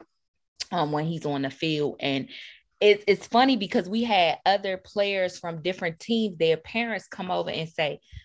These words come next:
"Where y'all get that coach from? Because he don't yell at the kids and he don't do none of that." But it was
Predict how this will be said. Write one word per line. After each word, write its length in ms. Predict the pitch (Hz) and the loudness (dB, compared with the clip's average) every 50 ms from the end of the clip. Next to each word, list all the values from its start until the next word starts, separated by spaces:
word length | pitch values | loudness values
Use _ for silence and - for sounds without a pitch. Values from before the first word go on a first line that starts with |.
| _ _ - | _ _ -2
"Where 160 | 156 - 480 | 4 4 4
y'all 400 | 554 554 508 466 466 466 381 294 | 6 4 2 0 -2 -4 -4 -2
get 220 | 320 403 392 - | -2 -2 -2 0
that 220 | - 381 415 415 - | 2 2 2 0 0
coach 260 | - 220 214 220 - | 0 0 0 0 -4
from? 260 | - - 196 185 180 | -8 -8 -6 -6 -6
Because 220 | 180 165 - 214 - | -6 -6 -6 -2 2
he 120 | - 453 | 2 2
don't 260 | 494 415 277 190 143 | 2 2 0 -2 2
yell 200 | 147 190 254 302 | 4 6 6 6
at 140 | 330 320 - | 4 2 -2
the 60 | - - _ | -6 -10 _
kids 540 | - 294 302 320 330 339 339 339 339 - - | -4 -4 -4 -2 -2 -4 -4 -6 -6 -4 -2
and 220 | 175 165 156 160 - - - - - _ _ | -2 -2 -2 -6 -12 -20 -20 -20 -20 _ _
he 100 | - 359 | -4 -2
don't 220 | 415 415 381 - | 0 0 -2 -2
do 140 | - 214 180 | -2 -4 -4
none 300 | 165 160 175 269 359 359 | -2 2 6 6 6 6
of 80 | 339 302 | 6 4
that." 320 | 247 190 165 226 - - | 2 2 2 0 -2 0
But 280 | 185 185 185 165 - - _ _ - - - _ _ _ _ _ _ - | 4 4 4 4 2 -2 _ _ -20 -20 -20 _ _ _ _ _ _ 4
it 140 | 208 208 | 4 4
was 200 | 202 214 175 156 | 4 2 -2 -4